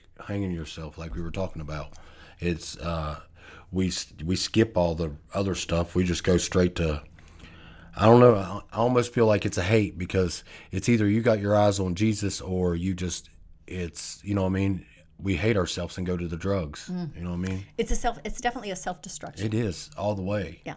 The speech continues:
Speaker 2: it's definitely, uh, a betrayal of yourself.
Speaker 1: Yes.
Speaker 2: Um, it's a betrayal, it's an abandonment, a neglect of yourself. It's a feeling like you're not worthy to live, not worthy to be forgiven.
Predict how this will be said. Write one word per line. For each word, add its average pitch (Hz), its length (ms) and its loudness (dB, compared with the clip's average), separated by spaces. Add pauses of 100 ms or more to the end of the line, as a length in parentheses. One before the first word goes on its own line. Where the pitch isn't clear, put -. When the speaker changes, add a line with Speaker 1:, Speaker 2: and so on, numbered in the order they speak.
Speaker 2:
it's 175 220 -12
definitely, 185 600 -4
uh, 160 300 -4
a 165 60 -6
betrayal 170 480 8
of 170 120 10
yourself. 170 560 4
Speaker 1:
Yes. 90 500 -6
Speaker 2:
Um, 156 560 -4 (640)
it's 165 220 -4
a 156 40 -4
betrayal, 165 680 8
it's 165 160 2
an 170 100 10
abandonment, 175 680 6
a 160 60 0
neglect 156 640 2
of 151 100 -4
yourself. 165 600 -2
It's 160 300 -2
a 147 100 -2
feeling 175 520 -2
like 156 260 -4
you're 156 80 0
not 156 280 -2
worthy 175 580 4
to 180 120 4
live, 175 460 2
not - 160 -4
worthy 180 380 0
to 185 100 -2
be 170 340 2
forgiven. 175 760 0